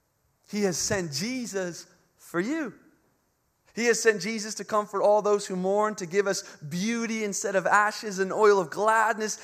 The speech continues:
instead of mourning. Are you hurting?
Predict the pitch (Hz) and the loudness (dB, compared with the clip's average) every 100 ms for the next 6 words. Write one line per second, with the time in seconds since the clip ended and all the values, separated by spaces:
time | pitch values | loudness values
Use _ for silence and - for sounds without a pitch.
0 | - 190 185 208 185 175 180 175 139 131 | -6 -6 -4 -4 -4 -4 -4 -4 -8 -16
1 | _ _ _ _ _ _ _ _ _ _ | _ _ _ _ _ _ _ _ _ _
2 | _ - 160 175 247 262 151 120 | _ -6 -4 -2 0 -2 -4 -14